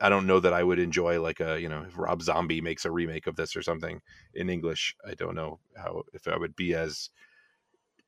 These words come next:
uh, fascinated by it. But, um, I don't, yeah, it's a, it's also a movie where you just end up so far from where you were,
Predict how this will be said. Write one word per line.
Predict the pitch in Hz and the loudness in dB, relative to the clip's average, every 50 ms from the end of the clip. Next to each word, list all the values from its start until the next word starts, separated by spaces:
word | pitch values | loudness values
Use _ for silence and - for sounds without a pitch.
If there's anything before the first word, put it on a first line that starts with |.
| _ _ - - | _ _ -12 -10
uh, | 98 - - - - | -8 -8 -10 -10 -2
fascinated | - 113 101 92 - - 87 80 78 78 76 76 | 4 6 6 6 6 2 -2 0 0 0 0 2
by | 78 76 73 | 2 2 2
it. | 76 - - _ _ _ _ _ _ _ _ _ _ _ _ _ _ _ _ _ _ _ _ _ _ _ | 0 -2 -6 _ _ _ _ _ _ _ _ _ _ _ _ _ _ _ _ _ _ _ _ _ _ _
But, | - 98 92 - - - | 0 0 0 0 -2 2
um, | - 101 98 98 98 98 98 95 _ _ _ _ _ _ - - - _ - _ _ _ - - - - _ _ _ _ _ _ - | 4 6 6 6 6 4 0 -4 _ _ _ _ _ _ -20 -20 -20 _ -20 _ _ _ -20 -20 -20 -20 _ _ _ _ _ _ 0
I | - - 185 | 4 6 6
don't, | 185 - | 6 6
yeah, | 180 180 - - | 6 2 4 6
it's | - 160 - 170 | 4 4 6 8
a, | 165 156 170 - 160 | 10 10 12 12 12
it's | 147 - | 12 12
also | 170 160 - 170 156 | 10 12 12 12 10
a | 143 | 10
movie | 143 147 135 139 135 | 10 8 8 8 8
where | 120 120 123 | 10 10 10
you | 120 120 120 | 10 10 8
just | 113 104 - - 123 | 6 2 0 4 4
end | 120 117 120 | 6 10 8
up | 113 - | 8 8
so | - - 113 107 | 8 6 8 8
far | 98 - 107 104 107 107 | 8 10 10 10 10 10
from | - 117 107 | 8 4 2
where | 101 95 95 | 4 4 4
you | 95 95 95 92 | 4 2 2 0
were, | 87 92 110 113 107 95 90 90 87 85 - | 4 6 8 10 10 10 10 8 6 2 -2